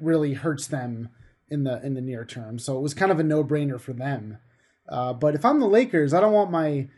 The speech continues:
my rival team that I'm m-, more than likely gonna see in the Western Conference Finals. Um, if I'm the Lakers, I, all I care about is winning this year, your window. You've given up all your young talent.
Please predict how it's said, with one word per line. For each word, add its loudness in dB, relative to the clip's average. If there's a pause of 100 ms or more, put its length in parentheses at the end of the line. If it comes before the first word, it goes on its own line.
(240)
my -2
rival 2 (280)
team 4
that 0
I'm -2 (140)
m-, -4 (200)
more 4
than 2
likely 4 (320)
gonna 4
see 4
in 6
the 2
Western 2
Conference -4
Finals. 0 (400)
Um, -6
if -6
I'm 2
the -2
Lakers, 0
I, -4
all 4
I 4
care 2
about 6
is -2
winning 0 (440)
this -4
year, 0
your -4
window. 2
You've -6
given 4
up 4
all 4
your 2
young 0
talent. -4